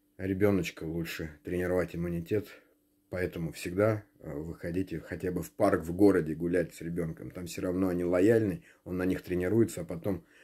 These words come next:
если кто-то принёс на тапках больничную инфекцию, ну, уже какие-то антитела есть. То есть бояться жучков не надо или червячков. Это прекрасно. Мы там жили буквально, буквально, буквально, да, тридцать пять тысяч лет назад все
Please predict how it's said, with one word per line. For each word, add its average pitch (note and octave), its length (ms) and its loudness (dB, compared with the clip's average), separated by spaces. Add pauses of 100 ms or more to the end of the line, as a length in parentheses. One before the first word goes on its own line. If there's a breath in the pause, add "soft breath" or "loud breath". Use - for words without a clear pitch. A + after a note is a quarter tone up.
(120)
если F2+ 180 -6
кто-то F2+ 280 -4
принёс F2 360 -2
на F2+ 120 -2
тапках E2+ 340 -4
больничную F#2 540 2
инфекцию, E2+ 440 -6 (560 soft breath)
ну, G2 160 -2
уже F#2 220 4
какие-то E2+ 460 -6
антитела E2 460 -6
есть. D2+ 420 -8 (460 loud breath)
То C#3+ 160 12
есть - 240 4
бояться G#2 520 2
жучков D3 560 2
не G2 340 -4
надо E2 540 -4 (300)
или F#2 180 0
червячков. F2 640 -8
Это - 160 -10
прекрасно. G2 680 -2
Мы C3+ 220 10
там G#2 260 0
жили B2 320 6
буквально, G2+ 640 2
буквально, E2 640 0
буквально, D#2+ 560 -6
да, B2 280 -2 (680 soft breath)
тридцать G#2 360 -4
пять F#2+ 240 4
тысяч F2 320 -10
лет F2+ 220 0
назад F#2+ 340 4
все - 440 2